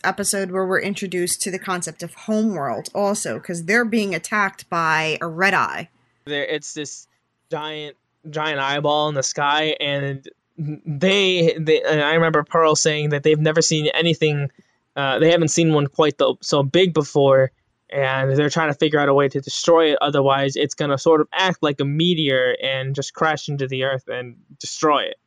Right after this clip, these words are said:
Speaker 2: They, so the whole point of the episode is that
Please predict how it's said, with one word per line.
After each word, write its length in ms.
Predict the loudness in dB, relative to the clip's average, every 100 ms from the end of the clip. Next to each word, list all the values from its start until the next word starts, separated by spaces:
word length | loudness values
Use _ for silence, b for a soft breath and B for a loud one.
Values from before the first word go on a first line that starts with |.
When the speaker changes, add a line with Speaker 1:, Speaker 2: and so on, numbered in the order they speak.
| _ _ -12
Speaker 2:
They, 320 | -6 0 0
so 480 | 0 -8 -8 -4 -2
the 80 | 0
whole 160 | -2
point 240 | 0 -2 -4
of 80 | -4
the 80 |
episode 480 | -4 -4 -6 -4 -4
is 140 | -6 -6
that 200 | -8